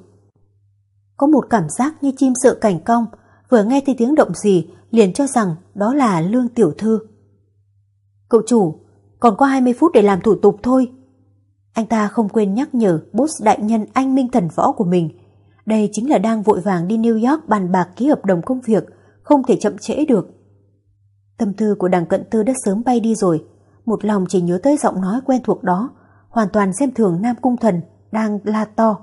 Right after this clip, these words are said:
Khi anh chạy tới cửa, vừa đúng lúc nhìn thấy một chiếc Ferrari màu đỏ như lửa chạy qua. Chỗ ngồi cạnh tài xế, không phải Nai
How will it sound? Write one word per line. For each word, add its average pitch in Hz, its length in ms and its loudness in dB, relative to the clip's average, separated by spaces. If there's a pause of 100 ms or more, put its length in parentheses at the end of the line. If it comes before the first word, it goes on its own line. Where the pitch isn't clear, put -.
(640)
Khi 208 180 2
anh 208 220 -2
chạy 208 200 -4
tới 254 160 -4
cửa, 180 240 0 (420)
vừa 220 100 4
đúng 190 180 0
lúc 311 160 4 (220)
nhìn 202 180 2
thấy 196 220 -2
một 254 160 0
chiếc 311 220 0
Ferrari 233 420 2
màu 190 140 2
đỏ 170 280 0
như 240 100 0
lửa 220 240 4
chạy - 220 -4
qua. 226 300 -2 (460)
Chỗ 220 180 2
ngồi 285 200 2
cạnh 202 160 -2
tài 202 180 -2 (120)
xế, 208 220 -2 (360)
không 285 140 2
phải 208 260 2
Nai 254 200 -2